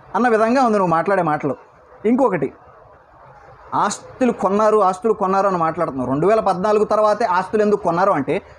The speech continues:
రెండు వేల పద్నాలుగు క్రితం కొన్న ఆస్తులన్నీ సెటిల్ చేయాల్సిన వాళ్ళకి సెటిల్ చేయాల్సి వచ్చింది. మీరన్నట్టే ఒకటో భార్యకి, రెండో భార్యకి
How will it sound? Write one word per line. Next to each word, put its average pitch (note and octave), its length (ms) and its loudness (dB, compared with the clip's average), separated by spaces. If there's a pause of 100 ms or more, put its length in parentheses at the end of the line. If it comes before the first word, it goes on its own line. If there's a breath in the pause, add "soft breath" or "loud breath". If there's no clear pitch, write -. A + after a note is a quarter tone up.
(120)
రెండు F3 200 2
వేల B3 100 2
పద్నాలుగు G3+ 520 -2
క్రితం F#3 360 -4
కొన్న E3+ 260 -2
ఆస్తులన్నీ D#3 680 0 (300)
సెటిల్ G#3 340 2
చేయాల్సిన E3+ 320 2
వాళ్ళకి D3 280 0
సెటిల్ F#3 260 0
చేయాల్సి E3+ 240 2
వచ్చింది. C3+ 480 2
మీరన్నట్టే D#3+ 500 0
ఒకటో D#3 400 0
భార్యకి, C#3 380 0
రెండో D3 260 2
భార్యకి C3 340 -2